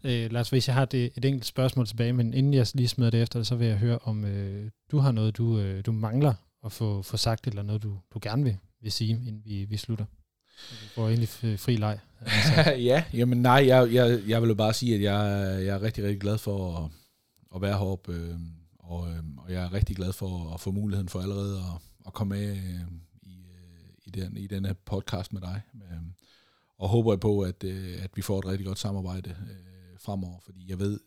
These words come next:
Speaker 2: jeg ved betydningen af, at man har, man har en hel, øh,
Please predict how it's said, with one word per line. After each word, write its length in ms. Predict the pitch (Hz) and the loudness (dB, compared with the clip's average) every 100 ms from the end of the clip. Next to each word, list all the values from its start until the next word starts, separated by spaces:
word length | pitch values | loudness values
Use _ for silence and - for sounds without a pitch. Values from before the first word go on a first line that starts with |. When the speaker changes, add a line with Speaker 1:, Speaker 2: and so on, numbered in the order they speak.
| _ - | _ -10
Speaker 2:
jeg 120 | 95 | -2
ved 120 | 107 | -2
betydningen 580 | 92 - 117 101 92 90 | -2 -4 -2 -2 -2 -4
af, 40 | 87 | -6
at 160 | 87 | -8
man 120 | 87 | -8
har, 400 | 90 95 90 90 | -6 -6 -6 -8
man 160 | 90 90 | -8 -8
har 220 | 92 95 | -6 -6
en 100 | 92 | -4
hel, 360 | 87 101 82 80 - | -4 -4 -6 -10 -12
øh, 200 | 50 | -12